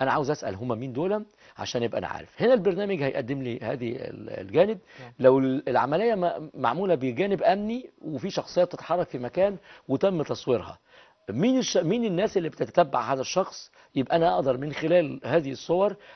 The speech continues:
Speaker 1: اتعرف على مين ده، يبقى انا بعمل عمليه، آه، آه، كشف، آه، يعني، آه، آه، جنائي على، آه، شخصيات معينه اتحركت حوالين هذه الشخصيه العامه.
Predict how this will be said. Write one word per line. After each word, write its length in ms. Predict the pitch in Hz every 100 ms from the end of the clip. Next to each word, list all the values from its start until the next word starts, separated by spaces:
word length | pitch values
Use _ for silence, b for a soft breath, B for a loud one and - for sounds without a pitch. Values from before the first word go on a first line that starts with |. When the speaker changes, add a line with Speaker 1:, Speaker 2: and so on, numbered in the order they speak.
| _
Speaker 1:
اتعرف 540 | 127 - 139 175 147 123
على 200 | 120 123
مين 200 | 170 185
ده، 200 | 202 220
يبقى 240 | 135 127
انا 80 | 165
بعمل 380 | 147 156 131 131
عمليه، 500 | - 104 107 143 139 - B B -
آه، 320 | 107 107 104
آه، 60 | 101 - -
كشف، 460 | 107 95 - - _ b _
آه، 340 | 107 107 104 - 220 208 -
يعني، 520 | 98 90 98 101 101
آه، 400 | 98 101 101 - - -
آه، 100 | 98
جنائي 640 | 113 113 139 202 214 214 B B
على، 340 | - 127 156 151 -
آه، 140 | 113 -
شخصيات 460 | - 143 - 190 151
معينه 380 | 113 131 165 156
اتحركت 580 | - 113 143 - 147
حوالين 360 | - 110 127 139
هذه 140 | 117
الشخصيه 380 | 139 - - 113
العامه. 240 | 98 -